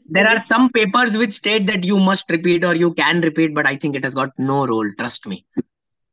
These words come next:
Speaker 2: Okay, so it is a single sitting according to you, and the one that you had done
Speaker 1: If
Speaker 2: it
Speaker 1: the
Speaker 2: in the
Speaker 1: blocking
Speaker 2: past
Speaker 1: antibody is formed, then yes, it is a single sitting.
Speaker 2: Single sitting, yeah. So, uh, we, we are talking about paternal leukocyte immune therapy.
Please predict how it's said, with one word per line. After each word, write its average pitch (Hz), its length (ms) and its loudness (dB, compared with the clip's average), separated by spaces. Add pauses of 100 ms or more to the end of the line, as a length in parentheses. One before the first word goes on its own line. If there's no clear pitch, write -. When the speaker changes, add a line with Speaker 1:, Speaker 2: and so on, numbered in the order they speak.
(340)
Speaker 2:
Okay, - 480 -12
so 247 180 -8
it 240 160 -4
is 311 160 -2
a 320 100 -2
single 294 560 -6
sitting 233 540 -8
according 214 420 -8
to 214 60 -8
you, 320 200 -10
and 233 220 -8
the 220 60 -4
one 214 300 -6
that 214 160 -8
you 214 260 -6
had 214 180 -6
done 190 100 -4
Speaker 1:
If 190 40 -4
Speaker 2:
it 202 120 0
Speaker 1:
the - 60 4
Speaker 2:
in - 60 -2
the - 20 -6
Speaker 1:
blocking 220 320 4
Speaker 2:
past 226 140 4
Speaker 1:
antibody 233 360 4
is 233 120 2
formed, 202 380 4
then 185 160 4
yes, 160 220 4
it 147 100 -2
is 147 80 0
a 156 80 2
single 120 240 -4
sitting. - 240 -14 (800)
Speaker 2:
Single 175 260 -10
sitting, 160 340 -18
yeah. - 180 -14 (300)
So, 262 360 -4
uh, - 420 -6
we, - 140 -18
we 277 180 -6
are 359 80 -4
talking 370 320 -6
about 311 340 -6
paternal 311 440 -4
leukocyte 233 760 -6
immune 202 400 -8
therapy. 196 480 -10